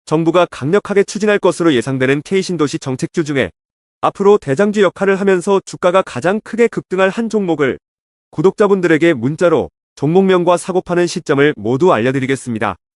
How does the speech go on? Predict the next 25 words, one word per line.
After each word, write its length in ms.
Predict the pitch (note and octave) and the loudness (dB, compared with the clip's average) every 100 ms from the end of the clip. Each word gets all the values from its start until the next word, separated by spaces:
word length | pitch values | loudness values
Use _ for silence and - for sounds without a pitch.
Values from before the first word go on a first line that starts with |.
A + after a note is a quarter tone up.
| _ _ _ | _ _ _
그래서 360 | E3 F3+ G3 C#3 | -2 0 2 2
여러분들이 540 | C3 F#3 F3+ E3+ F3+ | 2 2 0 0 -2
주식으로 460 | - C#3+ F#3+ F#3 F#3 | -2 -8 -2 0 2
돈 220 | D3+ E3 | 0 0
버는 260 | F3+ F#3 | 2 2
연습을 380 | C3+ C3+ D3 D#3+ | 2 0 2 0
한번 320 | E3+ G#3+ G#3+ | 0 0 0
해보시라 500 | G3 G3 F3+ D#3 G#2+ - _ _ | 0 -2 -2 0 -2 -4 _ _
이렇게 280 | C3+ D3+ F3+ | -2 -2 -2
말씀을 380 | B2 A#2+ D#3 D#3+ | -4 -2 -2 -2
드리고 340 | C#3+ B2+ A#2 - _ _ _ _ | -2 -4 -6 -8 _ _ _ _
지금 380 | - F#3+ D3+ F2+ _ - | -4 -2 -2 -6 _ -6
이 180 | C3 E3 | 0 2
영상을 340 | E3+ F3 F#3+ | 2 2 2
보시는 340 | E3+ D#3 F3 F#3 | 2 -2 -4 -4
시청자분들 680 | A3+ - A3 G3+ F3+ F3+ | -6 -6 -2 -2 0 -2
중에 320 | - E3 D#3+ F#2 _ _ | -2 -2 -2 -2 _ _
나도 300 | A2+ B2+ E3 | -4 0 0
이번 280 | G#2+ C3 F#3 | 0 -2 -2
종목이 360 | F3+ E3+ E3 F3 | -2 -2 0 -2
궁금하다 500 | - C#3 D3+ C#3+ C#3 | -4 -4 -2 0 -2
하시는 360 | D3 C#3+ C#3+ | -4 -4 -2
분들은 420 | B2+ A#2+ A#2+ A#2 - _ _ _ _ - | -2 -4 -4 -6 -10 _ _ _ _ -10
누구나 300 | C#3+ E3+ F3 | -4 0 0
상관없이 680 | - F#3+ F#3+ E3+ - C3 | -2 -2 0 -2 -4 -6